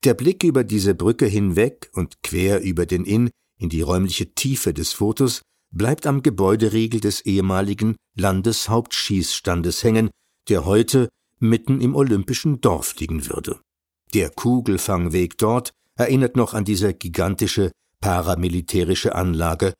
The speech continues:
im Osten der Stadt. Nach rechts, wieder zum Inn zurück, der das Foto wie eine Diagonale durchfließt, tauchen mitten im Fluss die Reste der Brückenpfeiler einer Bahnlinie auf.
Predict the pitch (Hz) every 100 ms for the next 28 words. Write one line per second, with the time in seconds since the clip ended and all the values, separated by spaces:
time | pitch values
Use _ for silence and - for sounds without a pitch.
0 | _ - 127 110 - - 80 73 78 -
1 | - - - _ _ _ _ _ _ _
2 | _ _ _ _ _ _ _ _ _ _
3 | 107 110 - 117 170 - - - - 98
4 | 95 - - 95 - 101 95 - 104 160
5 | - _ _ - 92 76 73 - 104 110
6 | 107 95 90 90 87 85 95 82 92 87
7 | 90 92 90 82 90 - 110 120 120 -
8 | - _ _ - 139 135 143 120 143 165
9 | 143 139 - 139 - - _ - 117 92
10 | 104 - 113 117 107 92 107 117 98 98
11 | 90 92 98 _ - 107 135 131 120 90
12 | 82 78 85 85 85 - 85 - -